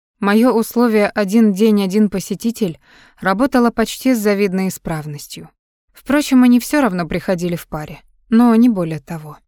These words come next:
Накануне приходили отец и мама.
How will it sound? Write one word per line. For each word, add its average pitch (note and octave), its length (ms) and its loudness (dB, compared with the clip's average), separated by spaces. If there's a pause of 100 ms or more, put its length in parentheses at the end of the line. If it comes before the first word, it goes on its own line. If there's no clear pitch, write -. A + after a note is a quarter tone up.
(480)
Накануне A#3+ 580 2
приходили G#3+ 520 0
отец G#3 380 -2
и G3 40 -4
мама. D#3+ 420 -6